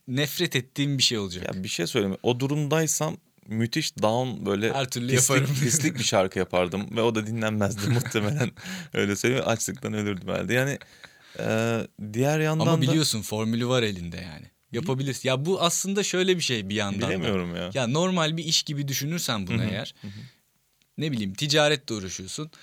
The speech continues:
Speaker 1: ve bir tane ürün gelecek. Bu kesinlikle satacak ve çok fazla para kazanacaksın biliyorsun ama işi hiç sevmi-, sevmeyeceğin
Speaker 2: Hı hı.
Speaker 1: de bir iş.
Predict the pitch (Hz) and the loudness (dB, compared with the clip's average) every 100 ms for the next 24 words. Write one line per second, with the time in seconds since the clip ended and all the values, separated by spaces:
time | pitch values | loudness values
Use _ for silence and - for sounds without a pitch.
0 | - _ 127 147 127 139 131 127 147 135 | -20 _ 2 2 2 0 2 2 2 0
1 | 143 123 107 98 139 143 - - 107 147 | 2 2 0 0 -2 -4 -14 -14 -8 -6
2 | - 160 - 202 208 180 156 143 131 147 | -4 2 2 2 0 0 -2 -2 -2 0
3 | 165 147 135 151 139 127 117 127 127 120 | 0 -2 -2 -2 -2 -2 0 -2 -2 -4
4 | 110 95 98 95 98 - 139 123 127 98 | -4 -6 -6 -4 -6 -6 -4 -2 -2 -4
5 | 151 160 117 - 160 170 - - 127 113 | -6 -8 -4 -2 -2 -4 -2 0 0 0
6 | 101 - 135 123 104 110 110 143 117 92 | -4 -2 -2 0 0 0 0 -2 -4 -4
7 | - | -6